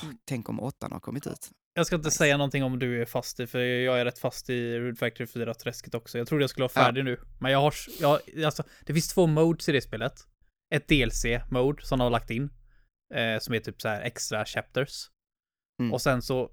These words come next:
Speaker 1: special editionen då, som kom till Switch. Då har de ett,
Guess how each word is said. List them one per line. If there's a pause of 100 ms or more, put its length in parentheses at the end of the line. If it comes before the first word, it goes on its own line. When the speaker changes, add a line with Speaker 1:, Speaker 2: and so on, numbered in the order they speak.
Speaker 1:
special
editionen
då,
som
kom
till
Switch. (300)
Då
har
de
ett,